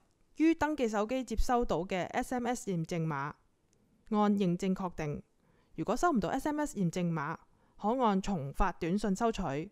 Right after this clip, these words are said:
認證成功，會見到成功送出嘅信息。如無誤，最快於兩個工作天更改。如同步更改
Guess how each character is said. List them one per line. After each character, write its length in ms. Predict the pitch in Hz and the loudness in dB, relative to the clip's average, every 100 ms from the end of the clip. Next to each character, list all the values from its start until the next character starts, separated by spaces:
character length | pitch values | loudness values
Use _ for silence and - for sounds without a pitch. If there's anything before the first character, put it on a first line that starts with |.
| _ _ _ _ - | _ _ _ _ -4
認 180 | 247 247 | 0 2
證 180 | 269 262 | 0 0
成 180 | 214 | 0
功， 280 | 165 285 330 294 - | 2 2 0 -6 -6
會 100 | 185 | -4
見 160 | 202 | 0
到 100 | 185 | 0
成 220 | 247 175 139 | 0 -2 -2
功 220 | 214 240 | 0 0
送 340 | - 196 180 | 2 2 2
出 180 | 190 254 - - | 2 -2 -4 -8
嘅 80 | 180 | -10
信 260 | - 180 180 | -4 -2 0
息。 160 | 269 254 _ _ _ _ _ _ _ _ _ _ _ | -2 -6 _ _ _ _ _ _ _ _ _ _ _
如 140 | 185 202 | -2 2
無 180 | 202 | 4
誤， 280 | 196 208 220 | 4 4 4
最 160 | 226 233 | 2 2
快 200 | 247 233 | 2 2
於 180 | 233 277 | 2 0
兩 320 | 262 160 143 | 0 -2 -2
個 160 | 165 180 | 0 0
工 180 | 220 240 | 2 2
作 140 | 185 | 2
天 240 | - 233 226 | 0 2 2
更 200 | 226 220 | 2 2
改。 280 | 139 139 - _ _ _ _ _ | 2 -2 -4 _ _ _ _ _
如 140 | - | -6
同 200 | 170 165 | -2 0
步 140 | 160 175 | 0 2
更 220 | 262 285 | 2 2
改 280 | 180 160 | 2 2